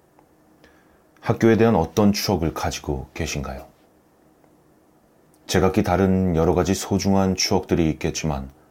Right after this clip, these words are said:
그 중에서도 역시 그 시절의 중요한 부분을 차지하는 것 중엔 친구를 빼놓을 수 없다고 생각합니다.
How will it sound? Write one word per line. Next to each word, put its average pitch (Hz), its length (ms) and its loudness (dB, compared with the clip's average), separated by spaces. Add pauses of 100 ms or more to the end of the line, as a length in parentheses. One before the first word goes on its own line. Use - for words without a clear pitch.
(280)
그 - 120 2
중에서도 95 440 2
역시 80 400 -2 (560)
그 101 180 2
시절의 101 400 2
중요한 98 500 2
부분을 95 340 2
차지하는 95 440 -2
것 80 160 -4
중엔 73 400 -6 (680)
친구를 110 680 -2 (320)
빼놓을 101 320 2
수 - 160 -4
없다고 76 560 -4
생각합니다. - 680 -10